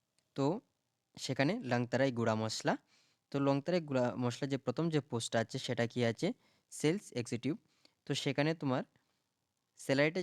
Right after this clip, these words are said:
যেটা থাকবে সেটা এগারো হাজার থেকে পনেরো হাজার per month তুমি স্যালারি পেয়ে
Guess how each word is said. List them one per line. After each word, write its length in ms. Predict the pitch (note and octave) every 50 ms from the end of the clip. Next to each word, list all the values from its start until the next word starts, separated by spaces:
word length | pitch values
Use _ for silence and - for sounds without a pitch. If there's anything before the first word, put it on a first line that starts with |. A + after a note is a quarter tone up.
| E3+
যেটা 160 | D3+ A#2+ B2+ A2+ A#2+
থাকবে 200 | A2+ A2 G#2+ B2+ - -
সেটা 180 | B2+ A#2 D#3 G3 C4+ - A#2+ A#2+
এগারো 200 | A2 B2 A#2+ A#2+ B2
হাজার 200 | B2 A#2 B2 A#2+ - -
থেকে 200 | C3+ C#3 - F#3 C4+ - _ _ _ _ _ _ -
পনেরো 280 | A#2+ A#2+ A#2+ A#2+ A2+ A#2+ A#2
হাজার 200 | A#2 A#2 D#3+ A3+ - -
per 120 | A#2+ A2+ A2+ A2+
month 160 | A#2+ C#3+ F#3 - -
তুমি 140 | D3+ F#3 F#3+ -
স্যালারি 280 | - B2 A#2 A2+ A#2 A2+ -
পেয়ে 140 | A#2+ A2+ A2+